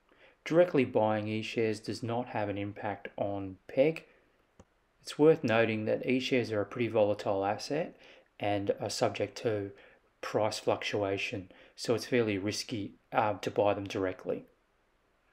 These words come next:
Another action that will hurt PEG is irresponsibly taking profit. At the end of the day, we're all here to make money, so it's recommended that you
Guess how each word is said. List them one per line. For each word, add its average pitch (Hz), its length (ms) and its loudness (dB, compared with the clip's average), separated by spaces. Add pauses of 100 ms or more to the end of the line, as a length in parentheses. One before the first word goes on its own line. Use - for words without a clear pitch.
(640)
Another 156 320 6
action 113 480 0
that 104 200 2
will 107 360 -2 (160)
hurt 117 360 2
PEG 107 460 0 (380)
is 117 360 0
irresponsibly 113 840 0
taking 101 440 -4
profit. - 480 -2 (1040)
At 127 140 2
the 139 120 6
end 151 140 6
of 135 60 2
the 123 60 4
day, 107 220 6
we're 110 180 4
all 123 140 6
here 113 180 -2
to 110 80 -2
make 104 240 -2
money, 104 400 -4 (360)
so 107 360 2 (460)
it's - 180 -6
recommended 117 600 4
that 110 160 4
you 98 120 -8